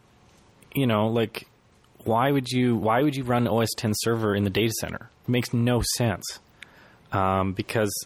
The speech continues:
you know, a-, a-, and again, it, it's partly the cloud, it's partly a lot of things.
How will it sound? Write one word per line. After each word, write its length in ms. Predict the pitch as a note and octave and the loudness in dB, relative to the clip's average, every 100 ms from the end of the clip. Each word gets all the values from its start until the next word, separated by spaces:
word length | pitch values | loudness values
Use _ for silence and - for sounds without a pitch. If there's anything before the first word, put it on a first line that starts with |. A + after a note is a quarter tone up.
| - | -14
you 160 | - A#2 | -6 -2
know, 240 | G2+ F#2+ - | 0 -2 -2
a-, 140 | A#2+ - | -4 -2
a-, 100 | A#2+ - | -4 -2
and 200 | B2 A#2+ | 0 0
again, 300 | A2+ B2+ C3 | 0 0 2
it, 160 | A2 - | 0 -2
it's 140 | G#2 - | -6 -4
partly 440 | - A2 A#2 A#2 | 0 0 0 -2
the 100 | A2 | -2
cloud, 460 | - G#2+ G2 G#2+ G#2 | -4 0 2 2 0
it's 80 | |
partly 320 | - B2+ B2 C3 | -2 -2 2 0
a 60 | |
lot 240 | A2 A#2 F3+ | 2 2 2
of 80 | - | -2
things. 300 | - - | -12 -14